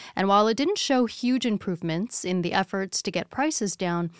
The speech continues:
it did signify that the current inflation could be peaking. What the report showed is that the rate of inflation in the twelve months ending in July was eight point five percent, which is still very high, but it was down from June's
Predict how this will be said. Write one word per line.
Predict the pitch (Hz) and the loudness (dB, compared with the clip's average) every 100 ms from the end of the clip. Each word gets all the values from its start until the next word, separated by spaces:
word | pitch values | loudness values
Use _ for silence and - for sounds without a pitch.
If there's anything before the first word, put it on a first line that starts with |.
| - - | -20 -8
it | 185 - | -6 0
did | 233 254 - | 2 0 -2
signify | - 208 208 - 196 190 | -2 0 0 0 0 0
that | 175 | -2
the | 180 | -10
current | - - 277 | -6 -2 -2
inflation | 240 208 220 214 - 220 208 214 - | -2 -4 -2 -2 0 0 -2 -4 -12
could | - 247 262 - | -6 -4 -4 -2
be | 226 | -6
peaking. | - 220 202 170 151 170 - _ - - - - | -2 -4 -4 -6 -6 -8 -12 _ -20 -20 -8 -2
What | 220 | 0
the | 247 | 0
report | 226 - 311 - | 0 0 0 0
showed | - 202 185 170 165 | 0 2 2 2 0
is | 170 175 170 | -2 -2 0
that | 180 196 | -2 -2
the | |
rate | 190 240 262 | 0 0 0
of | |
inflation | 240 214 190 190 - 196 | -2 -2 -2 -2 0 -2
in | - 165 | -2 -4
the | 156 | -4
twelve | - 220 208 | -2 -2 0
months | 185 175 175 - | -2 0 -2 -4
ending | 180 180 196 | -2 0 0
in | 185 185 | 0 0
July | 180 160 147 151 160 | 0 -2 -4 -6 -8
was | 165 156 - | -8 -8 -4
eight | 220 - | -4 -4
point | - 220 208 | -4 -4 -4
five | - 196 185 175 | -2 0 0 -2
percent, | 175 - 165 175 - - - - | -6 -4 -4 -6 -10 -14 -18 -6
which | - 190 | -4 -2
is | 202 | -4
still | - 311 | 0 2
very | 320 302 269 | 2 2 2
high, | 208 247 202 151 156 | 0 0 0 -2 -2
but | - 180 | -2 0
it | |
was | 180 208 247 - | 2 2 2 0
down | 226 226 220 | 0 0 -2
from | 202 190 | -2 -2
June's | 175 240 262 196 180 | 0 2 2 2 0